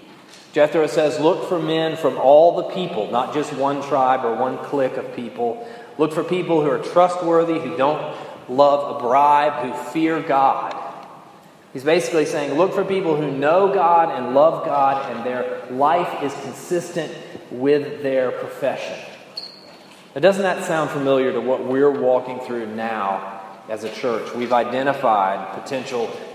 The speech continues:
deacons and elders, and they're going through a training process. This is part of God's game plan. Put them over thousands and hundreds and fifties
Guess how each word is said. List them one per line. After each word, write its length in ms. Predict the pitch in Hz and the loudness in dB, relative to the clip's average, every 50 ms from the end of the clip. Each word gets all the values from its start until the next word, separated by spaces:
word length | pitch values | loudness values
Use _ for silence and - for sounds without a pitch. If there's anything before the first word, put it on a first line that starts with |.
| - - | -14 -8
deacons 680 | - 135 139 131 135 - 127 107 104 101 92 - - 113 | -4 -4 -2 -4 -4 -6 -8 -8 -8 -8 -10 -10 -10 -12
and 140 | 110 113 | -12 -6
elders, 840 | 104 117 131 127 123 - - - - - - - - - - - - - - - - - - - - - - - - | 0 2 2 2 2 0 -2 -6 -6 -8 -10 -12 -12 -12 -14 -14 -16 -18 -20 -20 -20 -20 -20 -20 -20 -20 -20 -16 -8
and 80 | 123 131 | -4 -2
they're 100 | 131 123 | -2 0
going 280 | 131 135 135 135 135 | 0 0 0 0 -2
through 200 | 135 - 135 131 | -4 -2 0 0
a 60 | 131 123 | 0 0
training 800 | 131 - - 147 143 139 143 139 135 131 120 117 110 - - - - - - - - | -2 -4 -4 -2 -2 0 0 -2 -2 -4 -4 -6 -8 -10 -12 -16 -18 -18 -20 -20 -20
process. 1300 | - - 143 131 131 127 127 - - - 95 90 90 90 92 - - - - - - - - - - - - - - - - | -2 2 4 4 4 4 2 0 -4 -4 -2 -2 -2 -4 -4 -8 -10 -10 -12 -12 -14 -14 -18 -20 -20 -20 -20 -20 -20 -14 -4
This 240 | 123 143 151 151 147 | -2 -2 -2 0 -2
is 120 | 165 147 - - - | -4 -4 -4 -6 0
part 360 | 151 139 127 127 123 117 - - - - - - - - - - - - - | 2 4 4 4 2 0 -4 -8 -10 -12 -14 -14 -16 -18 -20 -20 -20 -18 -18
of 100 | 110 - | -16 -4
God's 460 | - 120 110 110 110 107 107 104 - - - - - - - - 135 123 110 | 0 2 4 4 4 2 0 -4 -8 -10 -10 -12 -12 -14 -16 -18 -16 -10 -8
game 340 | 120 117 120 127 120 - | -6 -6 -4 -6 -6 -8
plan. 260 | - 110 95 92 92 90 - | -10 -10 -10 -10 -10 -6 -4
Put 160 | 135 139 139 | -4 -2 0
them 160 | 156 147 143 | 0 2 4
over 200 | 143 143 139 143 | 4 4 4 2
thousands 720 | 143 143 147 135 127 131 135 139 139 139 139 135 127 - | -2 -2 0 2 4 4 4 2 2 -2 -4 -6 -6 -6
and 100 | 131 120 | -8 -8
hundreds 580 | 110 - 135 135 135 - 135 135 131 127 - 131 | -6 -4 -4 -2 -2 -2 -4 -6 -6 -6 -8 -10
and 80 | 117 - | -10 -12
fifties 840 | - - 151 143 135 143 139 135 131 127 113 - - - - - | -10 -8 -6 -6 -6 -8 -8 -8 -8 -8 -10 -10 -12 -14 -14 -16